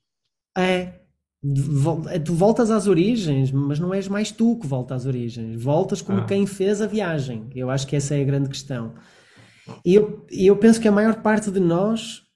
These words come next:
Speaker 1: eh, todos temos um, um período, acho que dificilmente alguém consegue ser intrinsecamente motivado para ser focado e saber o que quer desde a adolescência, que é a fase em que tem mais
Speaker 2: Ah.
Speaker 1: energia,
Speaker 2: Ah.
Speaker 1: e ir até ao fim sem quebrar, porque, na verdade,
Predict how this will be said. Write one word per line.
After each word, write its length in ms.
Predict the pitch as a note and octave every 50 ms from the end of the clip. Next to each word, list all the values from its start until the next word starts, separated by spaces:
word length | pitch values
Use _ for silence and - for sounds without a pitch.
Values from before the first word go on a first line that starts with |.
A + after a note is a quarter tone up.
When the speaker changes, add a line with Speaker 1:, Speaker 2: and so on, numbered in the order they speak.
| _ D#3+
Speaker 1:
eh, 200 | D3 D3+ - -
todos 300 | - - A3+ A3+ - -
temos 300 | - A3 A3 G#3+ E3+ G3
um, 200 | F#3+ F3+ F#3 F#3+
um 60 | F3 F3+
período, 580 | F3+ E3+ F3+ F3+ F3+ F3+ F3 C#3+ C3+ B2+ C3
acho 240 | C3 C3+ C3+ - -
que 80 | D#3+ E3+
dificilmente 580 | E3+ A3 G#3 G3 - G3 E3+ E3 F3+ F#3 F3 F3
alguém 280 | E3+ D3+ D#3+ F3+ F3
consegue 400 | E3+ F3+ E3+ - - E3+ D3 D#3
ser 240 | - - D#3+ D#3 D3+
intrinsecamente 840 | E3+ F3 F3 F3 F#3+ G3 A3 G#3+ - - F#3+ E3+ E3+ F3+ F3 F3
motivado 520 | E3+ D#3+ D#3+ D#3+ D#3 C3+ C3+ C#3 C#3 C3+ C3+
para 120 | C#3+ D3+
ser 160 | C#3 C#3+ D3
focado 600 | C3+ - - D3 C3 C#3 D#3+ D3+ E3 F#3 F#3 E3 F3
e 60 | E3
saber 320 | E3+ - F3 D#3+ F3 E3+
o 20 | E3+
que 120 | - - -
quer 260 | - E3 D#3+ E3 E3
desde 280 | D3+ D#3 E3+ E3+ E3+ E3+
a 40 | D3+
adolescência, 760 | C#3 D3 C#3+ C3 C3+ - - C#3+ C#3+ D3+ D#3+ - - F3+ F3+
que 100 | - D3
é 60 | C3+
a 40 | C3+
fase 260 | - C#3+ C3+ C3 B2+
em 20 | B2+
que 60 | A#2
tem 100 | A#2 A#2
mais 220 | C3 E3+ - E3
Speaker 2:
Ah. 60 | D#3 D3
Speaker 1:
energia, 480 | D3 C3+ - C#3+ D3 E3+ F#3 F#3+ F#3+ - - _ _ _
Speaker 2:
Ah. 360 | A2+ G#2 G2 G#2+ A#2 A#2+ C#3 -
Speaker 1:
e 140 | F#3 F#3+ G#3
ir 80 | G#3+ G#3+
até 180 | G#3 G#3 G#3+
ao 100 | G#3 G3+
fim 240 | D3 - G3 G3 G3+
sem 220 | F#3+ - F3+ F3+ E3
quebrar, 720 | F3 D#3+ D3 C3+ C3 - C#3 C#3 C3 B2+ A#2+ A#2 A#2+ A#2+ -
porque, 220 | - C3 C3 C#3 D3
na 120 | D3 D3
verdade, 600 | C#3+ D3+ C#3+ C#3+ D3+ D#3 E3 E3+ F3 E3+ G3